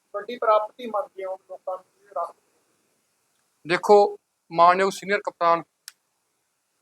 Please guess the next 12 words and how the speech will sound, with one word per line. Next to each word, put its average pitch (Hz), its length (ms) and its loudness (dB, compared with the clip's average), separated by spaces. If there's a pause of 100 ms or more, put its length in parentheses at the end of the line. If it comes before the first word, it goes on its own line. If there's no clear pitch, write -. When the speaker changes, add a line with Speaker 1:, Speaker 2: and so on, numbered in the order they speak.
(300)
Speaker 2:
ਅਹ, 165 120 6
ਬਠਿੰਡਾ 160 440 0
ਦੇ 156 160 -2 (300)
ਦਿਸ਼ਾ 185 360 0 (340)
ਨਿਰਦੇਸ਼ਾਂ 156 360 0
ਅਨੁਸਾਰ 156 380 4 (640)
ਅਸੀਂ 196 320 -4 (280)
ਉਸ 196 300 0 (160)
ਟਾਈਮ 190 220 2
ਦਿਨ 165 200 0
ਤੋਂ 202 100 -2
ਹੀ 196 160 -2